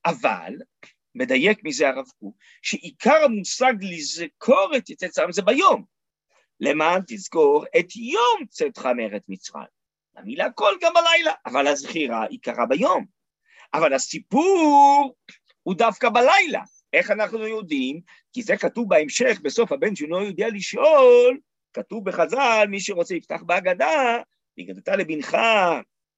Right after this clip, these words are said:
יכול מראש חודש, תלמוד לומר ביום ההוא. "אי ביום ההוא", יכול להיות בעוד יום, תלמוד לומר בעבור זה.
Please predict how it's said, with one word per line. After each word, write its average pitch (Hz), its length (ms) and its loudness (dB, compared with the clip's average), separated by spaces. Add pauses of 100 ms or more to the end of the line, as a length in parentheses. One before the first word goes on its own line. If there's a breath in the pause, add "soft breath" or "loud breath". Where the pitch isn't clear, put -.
(760)
יכול 160 280 0
מראש 135 280 0
חודש, 104 640 -6 (260 soft breath)
תלמוד 110 220 -6
לומר 165 200 0
ביום 190 320 2
ההוא. 285 260 0 (580)
"אי 302 160 2
ביום 240 320 6
ההוא", 226 240 6
יכול 208 220 2
להיות 208 120 0
בעוד 190 300 2
יום, 151 800 0 (340)
תלמוד 101 300 -12
לומר 139 200 0
בעבור 160 380 2
זה. 262 260 2